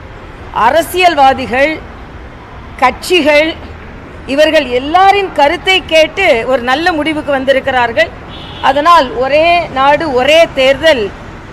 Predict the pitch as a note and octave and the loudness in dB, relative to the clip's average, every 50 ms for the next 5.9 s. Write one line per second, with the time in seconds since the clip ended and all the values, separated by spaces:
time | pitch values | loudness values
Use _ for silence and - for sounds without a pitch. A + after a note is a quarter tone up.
0 | - - A#3 C4 C#4+ D#4+ E4+ F4 E4+ E4 - - D4+ C#4+ - B3+ A3+ - B3+ G#3+ | -14 0 2 4 4 6 6 6 4 4 4 2 -2 -2 -2 -4 -6 -4 -6 -4
1 | G3 A#3 - - - - - - - - - - - - - - - - - - | -4 -6 -8 -8 -16 -18 -18 -18 -18 -18 -18 -18 -18 -18 -18 -20 -20 -18 -18 -18
2 | - - - - - - B3+ D4+ D#4+ E4+ F4 F#4 F4 E4+ D#4+ D#4+ D#4 D#4 C4 A#3 | -16 -16 -16 -14 -4 0 2 2 2 4 4 4 6 4 4 2 0 0 0 0
3 | A3+ A3+ A3 G#3+ - - - - - - - - - - - - - - - - | -2 -6 -10 -14 -16 -18 -18 -18 -18 -18 -18 -18 -18 -18 -18 -18 -18 -18 -18 -18
4 | - - - - - - - B3+ C4+ D#4 G4 G#4 G4+ G4 G4 F#4+ G4 - F4+ E4+ | -18 -18 -18 -18 -16 -4 0 0 2 2 2 4 4 4 4 2 2 2 -2 -2
5 | - D#4 D#4 D4+ D#4 - D#4 D4 C4+ B3+ - - D#4 D4 A#3 G3+ F#3+ | 2 2 2 2 2 0 -2 0 0 -2 -4 -4 -6 -4 -4 -4 -6